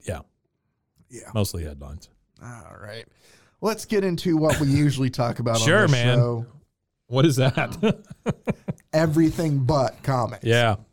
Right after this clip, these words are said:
Speaker 1: that's
Speaker 2: No.
Speaker 1: right.
Speaker 2: I have a bit of a double feat.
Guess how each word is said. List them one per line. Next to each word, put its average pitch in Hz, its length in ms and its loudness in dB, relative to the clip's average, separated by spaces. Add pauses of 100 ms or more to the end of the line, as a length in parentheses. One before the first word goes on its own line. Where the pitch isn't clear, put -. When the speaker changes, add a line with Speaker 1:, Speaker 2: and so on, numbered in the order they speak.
(100)
Speaker 1:
that's 123 200 -2
Speaker 2:
No. 113 60 0
Speaker 1:
right. 107 180 0 (1080)
Speaker 2:
I 156 80 -2
have 165 140 -4
a 135 120 -4
bit 127 200 -4
of 131 120 -4
a 123 60 -6
double 131 380 -2
feat. 139 320 -8